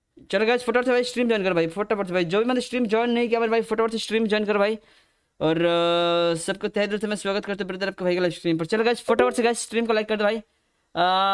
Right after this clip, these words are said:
अरे राहुल भाई, क्या हाल चाल bro? लव यू भाई, stream पे आने के लिए भाई, क्या हाल चाल भाई? चलो भाई, यहाँ पे राहुल भाई का भी entry हो गया bro।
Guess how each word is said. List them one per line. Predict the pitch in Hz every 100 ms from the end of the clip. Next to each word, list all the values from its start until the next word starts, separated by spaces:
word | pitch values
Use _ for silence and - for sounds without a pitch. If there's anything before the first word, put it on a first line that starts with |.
| 196
अरे | 185 262 311
राहुल | 277 294
भाई, | 311
क्या | 285
हाल | 294
चाल | 302 294
bro? | 294
लव | 285 247 269
यू | 302
भाई, | 302
stream | - 285
पे | 277
आने | 285
के | 277
लिए |
भाई, | 277
क्या | 269 277
हाल |
चाल | 277 262
भाई? | 247 277
चलो | 254 262
भाई, | 254
यहाँ | 254 254
पे | 247
राहुल | 247
भाई | 254 247
का |
भी | 254
entry | 247 247 254
हो | 233
गया | 240
bro। | 233 240 247